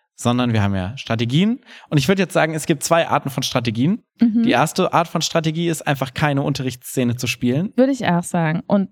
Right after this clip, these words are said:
Speaker 2: du hast ja grad gesagt, zack, ist man so schnell drin.
Speaker 1: Mhm.
Speaker 2: Insofern ist natürlich, und den haben ja viele auch schon gehört, diesen Ratschlag im Impro-Theater, sei ein Profi, sei kompetent, ähm, mach Aussagen,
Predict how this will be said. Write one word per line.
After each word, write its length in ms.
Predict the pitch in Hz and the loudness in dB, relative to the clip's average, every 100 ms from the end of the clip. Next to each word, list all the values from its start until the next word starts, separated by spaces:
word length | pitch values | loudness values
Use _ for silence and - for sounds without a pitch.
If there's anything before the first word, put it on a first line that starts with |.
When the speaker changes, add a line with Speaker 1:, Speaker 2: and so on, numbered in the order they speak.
| _ _ - _ 190 | _ _ -20 _ 0
Speaker 2:
du 120 | 208 | 2
hast 140 | 214 | 2
ja 60 | 233 | 0
grad 200 | 214 - | 0 0
gesagt, 320 | 202 190 - | 0 0 0
zack, 220 | 233 - | -2 0
ist 160 | - - | 0 2
man 160 | 196 | 2
so 80 | 185 | 2
schnell 320 | 185 185 165 | 0 0 0
drin. 380 | 156 156 165 233 | 2 2 2 4
Speaker 1:
Mhm. 300 | 143 135 127 123 - _ _ _ _ - | 2 2 0 -4 -12 _ _ _ _ 0
Speaker 2:
Insofern 420 | 226 208 233 247 | 2 4 2 0
ist 120 | 233 214 | 2 0
natürlich, 380 | 208 233 226 | 2 2 2
und 140 | 185 160 | 0 2
den 180 | 175 170 | 2 4
haben 160 | 185 | 4
ja 100 | 185 | 4
viele 240 | 180 214 190 | 4 2 2
auch 60 | |
schon 180 | - 175 | 2 2
gehört, 320 | 170 233 254 | 4 2 2
diesen 220 | 190 165 | 0 0
Ratschlag 760 | 160 151 165 220 240 - 233 220 | 0 2 4 2 0 0 0 0
im 80 | 220 | 0
Impro-Theater, 880 | 220 214 208 202 190 185 185 180 180 - - | 0 2 2 2 2 0 2 0 0 -6 -12
sei 100 | - 247 | 0 2
ein 220 | 247 233 | 2 0
Profi, 640 | - 214 208 - 196 196 - | 2 2 2 2 2 0 -2
sei 180 | - 190 | 0 0
kompetent, 920 | - 285 269 - - 196 190 185 - _ _ _ _ | 0 -2 -2 -6 0 2 2 0 -8 _ _ _ _
ähm, 420 | 202 196 196 202 - - | 2 4 2 -2 -6 0
mach 200 | 220 - | 0 2
Aussagen, 1080 | 196 226 247 233 220 220 220 214 208 - | 2 2 2 2 2 4 2 2 2 -2